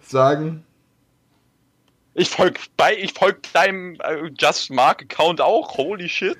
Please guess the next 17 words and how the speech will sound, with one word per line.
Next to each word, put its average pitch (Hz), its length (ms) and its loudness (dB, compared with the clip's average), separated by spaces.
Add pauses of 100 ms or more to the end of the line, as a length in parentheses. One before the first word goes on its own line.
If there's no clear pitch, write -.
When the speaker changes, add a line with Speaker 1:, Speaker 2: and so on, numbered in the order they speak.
(120)
Speaker 1:
Nein, 165 120 6
du 156 40 2
sollst 185 180 4
nicht, 190 280 2
du 165 60 -6
sollst 190 200 0
doch 185 60 2
nicht 170 140 -2
dem 170 100 0
Just 165 200 0
Mark 175 240 2
Account 170 400 2
folgen. 139 580 0 (500)
Speaker 2:
Ach 185 240 -2
so, 254 720 2
jetzt. 240 1040 -4
Ah. 214 260 6